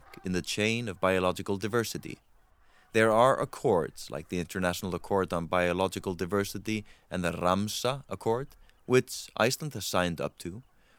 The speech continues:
but draining of wetlands in the twentieth century for farming and land loss from the hydroelectric dams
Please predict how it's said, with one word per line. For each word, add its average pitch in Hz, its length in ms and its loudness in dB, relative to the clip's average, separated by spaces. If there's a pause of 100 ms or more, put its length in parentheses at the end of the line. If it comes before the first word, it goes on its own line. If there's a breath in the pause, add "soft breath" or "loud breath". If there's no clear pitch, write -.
but 113 200 2 (120)
draining 139 400 0
of 110 120 -2
wetlands 110 520 0
in - 100 -10
the - 100 -12
twentieth 87 440 -4
century 104 600 -2
for - 80 -18
farming 95 560 2 (260 soft breath)
and 80 100 -8
land 90 380 2
loss 95 240 2
from - 180 -12
the - 100 -10
hydroelectric 87 720 -4
dams 101 440 -2